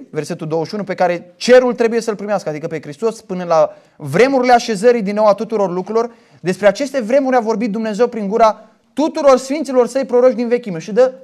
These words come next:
exemplu pe primul proroc. Pe cine? Pe Moise. Pe Moise. „În adevăr, Moise a zis părinților noștri: 'Domnul Dumnezeu vostru vă va ridica dintre frații voștri un proroc ca mine.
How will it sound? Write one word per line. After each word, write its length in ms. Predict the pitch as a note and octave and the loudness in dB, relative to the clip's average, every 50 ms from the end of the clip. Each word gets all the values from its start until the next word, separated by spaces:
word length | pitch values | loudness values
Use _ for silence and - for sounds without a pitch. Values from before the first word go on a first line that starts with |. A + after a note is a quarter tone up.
| - _ - | -20 _ -10
exemplu 360 | G#3 G3 - C4+ A#3+ B3 G#3+ | -10 -8 -6 -8 -8 -6 -6
pe 120 | A3 A3+ | -6 -6
primul 240 | - A#3+ A#3+ A#3 A3 | -6 -6 -8 -8 -6
proroc. 580 | - G#3 G#3+ F#3 D#3+ B2 - - - _ _ - | -6 -6 -4 -4 -4 -6 -6 -10 -14 _ _ -12
Pe 100 | G3+ G3+ | -12 -10
cine? 280 | - G3+ - F#2 - - _ _ - _ _ _ _ _ _ _ _ _ _ _ _ _ _ _ _ _ _ _ _ _ _ _ _ _ _ _ _ _ _ | -10 -12 -14 -14 -16 -20 _ _ -20 _ _ _ _ _ _ _ _ _ _ _ _ _ _ _ _ _ _ _ _ _ _ _ _ _ _ _ _ _ _
Pe 80 | - G#2+ | -20 -14
Moise. 640 | A2+ B2+ F#3+ C4 E4 F#4 - - - B2+ - - _ _ _ _ _ _ _ _ _ _ _ _ _ _ _ _ _ _ _ _ _ _ _ _ _ _ _ _ | -8 -2 0 0 0 0 -2 -6 -12 -16 -18 -20 _ _ _ _ _ _ _ _ _ _ _ _ _ _ _ _ _ _ _ _ _ _ _ _ _ _ _ _
Pe 100 | - - | -12 -8
Moise. 360 | D3 G#3 C4 C4+ B3 - A3 | -2 2 2 2 4 2 2
„În 60 | G#3 G#3+ | 4 4
adevăr, 540 | A3+ A3+ G3 A3 G#3+ F3+ F#3 C4 D4 D4+ D4+ | 6 6 6 4 4 4 6 6 6 6 6
Moise 400 | A#3+ A#3 C4 C#4+ C#4+ C#4 C#4 C#4+ | 4 2 2 2 2 2 2 2
a 80 | A#3+ | 2
zis 200 | A#3 A#3 C4+ - | 2 0 -4 -4
părinților 520 | - - A#3+ B3 B3+ A3+ C4 B3+ A#3+ A#3+ A#3+ | -2 0 0 0 0 -2 -2 0 0 0 2
noștri: 420 | A#3+ C4 B3+ B3+ - F3+ C#3 - - _ _ _ - - - | 2 0 -2 -2 -4 -10 -12 -12 -14 _ _ _ -20 -18 -10
'Domnul 500 | C3+ C3+ F3 A3 C4 C4+ B3+ C4 C4 G3+ | -4 0 2 2 2 2 2 0 0 0
Dumnezeu 400 | A#3 A#3 A#3+ A3+ G3 B3+ B3 A3+ | 0 -2 -2 0 0 2 0 2
vostru 300 | G#3 A#3 A#3 A#3 A#3+ G#3 | 2 0 -2 -2 -2 -4
vă 80 | G#3+ | 0
va 120 | G#3 G#3+ G3+ | 2 2 2
ridica 320 | G3 F#3+ G3+ G3 G#3 G3+ | 2 0 -2 0 0 0
dintre 260 | F#3 G3+ F#3+ G3 F#3 | 0 -2 -6 -8 -8
frații 320 | E3+ - G3+ G3+ G3 - E3+ | -2 0 2 2 2 0 -4
voștri 260 | F3+ G3 G3 - F#3+ | -8 -8 -8 -8 -8
un 80 | F#3 | -10
proroc 320 | E3 F3+ F3 F#3+ G3 G3 F#3+ | -8 -6 -4 -4 -4 -2 -2
ca 120 | F#3 F3+ | -2 -4
mine. 320 | F#3 F#3+ G3 G3 F#3+ - | -4 -4 -6 -6 -8 -8